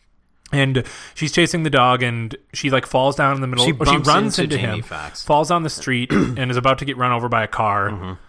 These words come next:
Speaker 1: And
Speaker 2: He pulls her out of the way.
Speaker 1: Yeah, which is another funny, like, movie trope moment
Speaker 2: Yeah.
Speaker 1: where the car's, like, going sixty miles an hour down a side street,
Speaker 2: Mm-hmm.
Speaker 1: and
Speaker 2: And also,
Speaker 1: like,
Speaker 2: Jamie Foxx would have gotten it,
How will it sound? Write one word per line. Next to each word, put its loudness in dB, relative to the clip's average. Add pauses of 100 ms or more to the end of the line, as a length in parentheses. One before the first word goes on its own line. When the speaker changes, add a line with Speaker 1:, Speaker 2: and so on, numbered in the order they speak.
(200)
Speaker 1:
And -6
Speaker 2:
He -6
pulls -6
her -8
out -8
of -14
the -16
way. -8
Speaker 1:
Yeah, -10 (280)
which -2
is 0
another 4
funny, 0
like, -4
movie 0
trope 0
moment -4
Speaker 2:
Yeah. -16
Speaker 1:
where 0 (680)
the 0
car's, 2
like, -2
going 0
sixty -2
miles 4
an 2
hour 4
down 0
a -4
side 0
street, -8
Speaker 2:
Mm-hmm. -8 (180)
Speaker 1:
and -4 (100)
Speaker 2:
And -6
also, 0
Speaker 1:
like, 2
Speaker 2:
Jamie 0
Foxx 0
would -6
have -8
gotten -10
it, -16